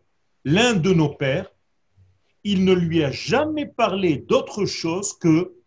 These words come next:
de la terre d'Israël et de la promesse que ses enfants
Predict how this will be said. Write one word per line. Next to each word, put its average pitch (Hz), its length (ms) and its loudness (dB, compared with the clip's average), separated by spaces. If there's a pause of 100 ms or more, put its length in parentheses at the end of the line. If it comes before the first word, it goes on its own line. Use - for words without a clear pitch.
(580)
de 143 920 -10
la 147 200 2
terre 139 260 -4
d'Israël 95 480 -14 (500)
et 151 60 -2
de 156 100 2
la 147 140 2
promesse 175 720 -2 (180)
que 151 80 -8
ses 143 300 -2
enfants 135 420 -6